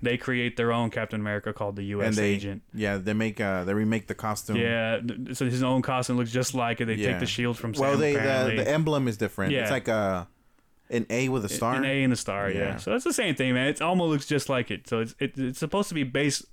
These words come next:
Speaker 1: right off of Captain America. But obviously they get a white guy,
Speaker 2: Yeah.
Speaker 1: right, to be so.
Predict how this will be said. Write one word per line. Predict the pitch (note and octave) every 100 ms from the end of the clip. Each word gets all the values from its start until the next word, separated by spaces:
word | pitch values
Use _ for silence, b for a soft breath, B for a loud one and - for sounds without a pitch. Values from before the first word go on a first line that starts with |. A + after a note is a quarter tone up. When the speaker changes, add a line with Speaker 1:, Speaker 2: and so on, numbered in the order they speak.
| -
Speaker 1:
right | B2 B2+ C3
off | B2+ A2
of |
Captain | A#2 A2
America. | G#2 G2+ F#2 A2+ - B B B B
But | B2
obviously | A#2 C3 B2+
they | B2 B2
get | B2+
a |
white | A2+ A#2+ A#2
guy, | G#2+ F#2+ G2+ G#2+
Speaker 2:
Yeah. | G2+
Speaker 1:
right, | A2 G2
to | G2+
be | G#2+ G2+
so. | - G2 G#2